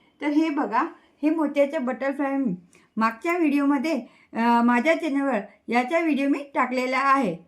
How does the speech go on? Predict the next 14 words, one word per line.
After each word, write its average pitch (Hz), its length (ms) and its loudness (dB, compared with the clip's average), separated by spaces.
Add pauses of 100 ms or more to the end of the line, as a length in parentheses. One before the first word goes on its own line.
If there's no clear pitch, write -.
(1500)
तर 302 160 6
मैत्रिणींनो, 269 560 2 (280)
मोत्याच्या 294 480 0
बटरफ्लायपासून 277 960 -2 (220)
आपण 262 360 4 (120)
अशी 277 300 -2
मोत्याची 240 480 0
बटरफ्लाय 285 560 -4
टेबल 262 300 -2
मॅट 277 180 -2 (320)
बनवू 262 320 0
शकता. 247 400 -4 (340)
तर 277 160 0 (540)
मैत्रिणींनो, 269 520 4